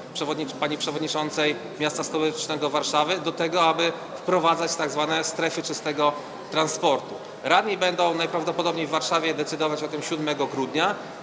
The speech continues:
ale warto zaznaczyć, że do tego doprowadziły rządy Prawa i Sprawiedliwości, pan premier Morawiecki, który nie zastosował weta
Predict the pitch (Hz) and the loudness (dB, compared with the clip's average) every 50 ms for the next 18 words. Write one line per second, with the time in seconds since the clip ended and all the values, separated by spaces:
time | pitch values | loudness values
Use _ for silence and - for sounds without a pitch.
0 | - - - 151 165 170 175 180 - - - - 127 123 165 175 175 - - 180 | -6 0 2 4 6 6 6 4 2 -2 -10 -8 -2 4 4 4 4 4 2 2
1 | 175 170 - - - - - - - - - - - - - 160 - 175 185 175 | 2 2 0 -4 -8 -10 -12 -12 -12 -12 -12 -14 -14 -12 -4 4 6 6 6 6
2 | 220 247 214 - - 120 104 - - - - - - 123 120 123 143 143 147 147 | 4 2 2 0 0 -6 -8 -8 -10 -12 -12 -12 -10 -8 -2 0 2 4 4 4
3 | 147 - - - 151 180 180 - 180 175 165 185 165 180 180 175 170 160 160 156 | 2 0 -2 2 2 2 4 4 2 2 2 2 0 0 0 0 0 0 0 0
4 | 147 160 165 170 151 139 156 151 156 151 160 160 156 - - - - - 160 160 | 0 0 0 0 2 2 2 2 2 2 0 0 0 -4 -8 -10 -4 0 2 2
5 | 156 156 151 - - 151 147 143 139 131 135 135 139 - - - 175 185 180 - | 2 2 -2 -2 -2 -2 -2 -2 -2 -2 0 0 -2 -2 -2 0 0 -2 -2 -4
6 | - - - - - 160 160 156 156 170 165 160 160 156 151 151 - - - - | -10 -14 -8 0 2 2 2 2 0 0 0 0 0 0 0 -2 -2 -6 -10 -8
7 | - - 139 156 160 156 147 135 147 156 151 - 180 165 - - 170 160 160 165 | -6 -2 0 2 4 4 4 4 4 2 0 0 -4 -4 -4 -2 -2 0 2 2
8 | 165 170 165 - - - - - - 123 160 214 196 196 180 - 185 156 - 165 | 2 2 0 -4 -10 -12 -12 -8 -4 2 2 2 4 2 0 0 0 0 0 2
9 | 156 156 151 135 139 147 143 143 143 139 135 | 4 4 2 4 4 2 2 4 2 2 2